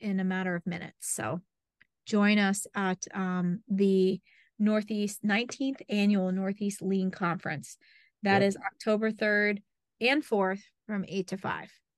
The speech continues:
Speaker 1: Yeah.
Speaker 2: This will be at the D C U Center as well.
Speaker 1: Don't worry, plenty of parking. A lot of people panic when they
Speaker 2: Mm-hmm.
Speaker 1: hear about Worcester and where am I gonna park, but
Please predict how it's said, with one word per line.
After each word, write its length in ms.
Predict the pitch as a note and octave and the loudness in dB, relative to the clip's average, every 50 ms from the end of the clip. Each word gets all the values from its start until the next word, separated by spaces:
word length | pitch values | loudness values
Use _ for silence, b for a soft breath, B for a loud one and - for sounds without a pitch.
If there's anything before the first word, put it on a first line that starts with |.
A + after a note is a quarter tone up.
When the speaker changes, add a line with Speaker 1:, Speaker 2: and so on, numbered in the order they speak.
| _ _ _ _ _ - | _ _ _ _ _ -12
Speaker 1:
Yeah. 180 | A3 A#3 B3 | -10 -8 -4
Speaker 2:
This 180 | C3 B2 - - | -4 -4 -4 -6
will 80 | A2+ | -4
be 100 | A2 C3 | -2 0
at 120 | A#2 A2+ - | 0 0 -2
the 60 | A#2 | -4
D 180 | G2+ A#2+ A2 G#2+ | -6 -4 -6 -6
C 180 | - - A#2+ | -6 -4 -4
U 140 | A2 A2+ B2 | -2 -2 -2
Center 340 | A#2+ - A#2 G#2 G#2 G#2+ G#2 | -2 -2 -2 -2 0 0 0
as 160 | G#2 G#2 G2+ | -2 -2 -2
well. 340 | G#2 G#2 G#2+ A2+ B2 B2 - _ - | -2 -2 -2 -2 -4 -8 -14 _ -2
Speaker 1:
Don't 180 | B3+ C4 A3+ | -2 0 0
worry, 260 | C4+ C4 B3+ B3+ B3+ B3 | 0 2 2 2 2 0
plenty 300 | A3 - C#4 B3 B3+ B3+ | -2 -2 -2 -2 -2 -2
of 80 | A3+ | -2
parking. 440 | A3+ A#3 A3 A3 A3 B3 A3+ A3 G#3+ | 0 2 2 2 2 0 -2 -2 -2
A 60 | G#3 | -2
lot 140 | G#3 G#3 G#3 | -2 -2 -2
of 60 | G#3 | -2
people 220 | A3+ A3 G#3 G#3+ G#3 | -4 -6 -8 -8 -8
panic 400 | - A3 G#3 G3+ G3+ G3+ G3+ G#3 | -4 -2 0 0 0 0 0 0
when 100 | G3+ G3 | -2 -2
they 100 | G3 G3 | -2 -2
Speaker 2:
Mm-hmm. 180 | - A3 G#3 | -4 -4 -4
Speaker 1:
hear 160 | G#3 G#3+ G#3 G#3 - | -2 -4 -4 -2 -2
about 220 | G3+ G3 F#3 G3+ | -4 -4 -4 -4
Worcester 440 | G#3+ G#3 G3+ - - G#3 G#3 G3+ G3+ | -4 -4 -4 -2 -2 0 2 2 2
and 200 | G3 F#3+ F#3+ G3 - | 2 0 -2 -4 -6
where 180 | G3+ G#3+ G#3 G3+ | -6 -4 -2 -2
am 80 | G3+ | -2
I 60 | G3+ | -2
gonna 140 | G3 G3+ G3+ | 0 -2 -2
park, 300 | G3 - G3 F#3 F#3 F#3+ - | -2 -2 -2 -2 -2 -2 -2
but 200 | G3+ F#3+ F#3+ | -2 -2 -2